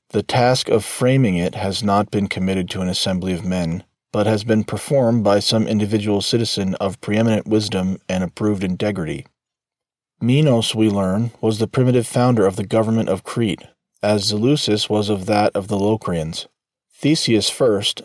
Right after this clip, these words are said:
and after him Draco and Solon, instituted the government of Athens. Lycurgus was the lawgiver of Sparta. The foundation of the original government of Rome was laid by Romulus, and the work completed by two of his elective successors,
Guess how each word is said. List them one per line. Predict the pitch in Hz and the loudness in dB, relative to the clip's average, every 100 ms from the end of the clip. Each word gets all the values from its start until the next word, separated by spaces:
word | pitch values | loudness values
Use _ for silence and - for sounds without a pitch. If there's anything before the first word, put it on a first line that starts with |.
| - | -6
and | 101 104 | -4 2
after | 123 131 113 | 2 2 0
him | 107 95 | 0 0
Draco | 101 117 - 107 104 | 2 2 2 0 0
and | 90 90 | 0 -4
Solon, | - 120 104 85 87 95 _ _ | 0 2 2 2 0 -4 _ _
instituted | 123 131 117 - 110 98 | 0 0 -2 0 -2 -2
the | |
government | 101 110 104 104 | 0 2 2 0
of | 95 | 0
Athens. | 110 123 127 85 - - _ _ _ | 0 0 -2 -8 -12 -20 _ _ _
Lycurgus | 117 117 - 156 160 123 - | -2 -2 0 0 0 0 0
was | 117 | -2
the | 110 | 0
lawgiver | 110 110 110 110 104 | 0 2 0 -2 -2
of | 110 | -2
Sparta. | 110 - 135 131 90 - _ _ _ _ | -2 -2 0 0 -2 -8 _ _ _ _
The | 113 | -6
foundation | 131 127 123 139 143 139 127 | 0 0 2 0 0 0 0
of | 113 | 0
the | 110 113 | 0 0
original | 113 120 131 127 | 0 0 0 0
government | 117 113 120 101 | 0 0 0 -2
of | 101 | -2
Rome | 113 117 107 | 0 0 0
was | 101 98 | -2 -2
laid | 98 98 95 | -2 -2 -2
by | 101 | -4
Romulus, | 98 117 123 90 85 - - - _ | 0 0 0 0 -4 -4 -8 -10 _
and | - 98 | -6 -2
the | |
work | 104 117 113 | 0 0 0
completed | 120 110 117 113 101 | -4 0 2 2 2
by | 101 101 | 0 0
two | - 131 | 0 0
of | 123 | 0
his | 107 98 | 0 -2
elective | 101 107 - 107 98 - | 0 0 0 -2 -2 -6
successors, | - 107 - 139 127 98 98 | -4 -4 0 0 0 0 0